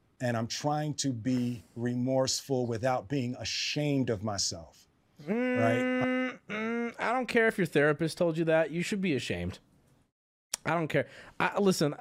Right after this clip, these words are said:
Speaker 2: therapy's great, all that shit, but whoever told him that, I don't even care if they're licensed. Take my, listen,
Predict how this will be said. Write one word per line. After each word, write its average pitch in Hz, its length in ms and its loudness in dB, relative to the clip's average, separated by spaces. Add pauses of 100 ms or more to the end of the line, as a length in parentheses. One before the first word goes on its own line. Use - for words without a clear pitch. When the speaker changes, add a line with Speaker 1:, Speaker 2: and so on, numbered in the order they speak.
Speaker 2:
therapy's 240 400 2
great, 170 460 4
all 170 160 8
that 170 160 6
shit, 170 260 4
but 170 140 2
whoever 254 400 4
told 196 340 4
him 208 140 4
that, 208 260 2
I 196 140 0
don't 269 100 2
even 240 160 4
care 202 160 2
if 196 100 2
they're 175 140 6
licensed. 147 560 2 (340)
Take 240 280 2
my, 214 180 2
listen, 185 320 0